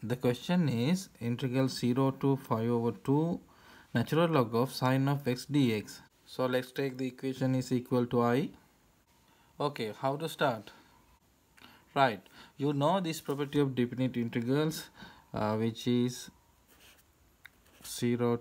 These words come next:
to a f of x dx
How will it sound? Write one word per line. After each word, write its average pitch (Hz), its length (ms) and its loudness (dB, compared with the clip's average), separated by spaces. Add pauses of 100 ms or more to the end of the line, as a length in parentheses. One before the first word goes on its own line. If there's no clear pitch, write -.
to 117 200 -2 (880)
a 120 340 -2 (1800)
f 113 240 -14
of 117 140 -8 (160)
x - 460 -8 (1800)
dx 120 420 -10